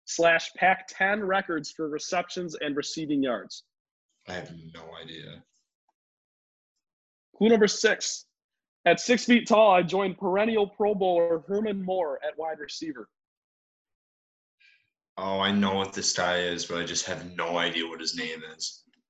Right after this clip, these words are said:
Speaker 1: Clue number seven. I played all sixteen games in seven out of the eight seasons for the Lions, the lone season being my rookie season.
Speaker 2: Oh my God, this is gonna kill me.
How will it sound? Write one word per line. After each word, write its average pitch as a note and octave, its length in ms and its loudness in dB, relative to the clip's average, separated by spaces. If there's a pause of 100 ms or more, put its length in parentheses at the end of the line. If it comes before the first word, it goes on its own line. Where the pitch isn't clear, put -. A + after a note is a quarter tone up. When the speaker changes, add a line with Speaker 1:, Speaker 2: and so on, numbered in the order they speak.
(140)
Speaker 1:
Clue C4 220 0
number B3+ 240 4
seven. F#3+ 520 2 (500)
I D#3+ 40 -2
played G3 320 4
all G#3 260 4
sixteen G3+ 480 -8
games F3 500 -4
in D#3+ 120 -6
seven F#3+ 540 0
out E3+ 140 4
of D#3 100 0
the D#3 160 0
eight D#3+ 160 2
seasons D3 360 -2
for C#3 100 -6
the C3 60 0
Lions, B2+ 440 -4
the C3+ 80 0
lone D3+ 380 4
season C#3+ 460 2
being C3+ 220 0
my A#2+ 120 -2
rookie C#3 560 2 (140)
season. B2+ 380 2 (800)
Speaker 2:
Oh - 60 -14
my - 560 -14
God, F#2 160 -8
this - 220 2
is D#2 240 -6
gonna D#2 180 -8
kill D#2+ 60 -14
me. - 260 -14